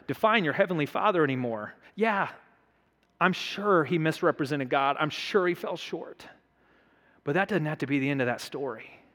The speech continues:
My question for you this Christmas, as we celebrate the birth of this little baby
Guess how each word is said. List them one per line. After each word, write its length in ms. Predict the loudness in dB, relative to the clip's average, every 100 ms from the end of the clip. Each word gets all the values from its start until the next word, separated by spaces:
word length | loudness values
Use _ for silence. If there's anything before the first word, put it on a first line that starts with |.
| _ _ _ _ _ _ -20 -6
My 140 | -6
question 680 | -4 0 0 0 -4 -6 -4
for 140 | -6
you 280 | -4 -2 -2
this 280 | 0 0 -2
Christmas, 580 | -4 -4 -4 -14 -12 -8
as 140 | -4
we 120 | -4
celebrate 580 | -6 -2 0 2 2 0
the 80 | -6
birth 420 | 2 4 4 0
of 120 | -4
this 200 | -2 0
little 140 | 0 0
baby 500 | -2 -2 -2 -6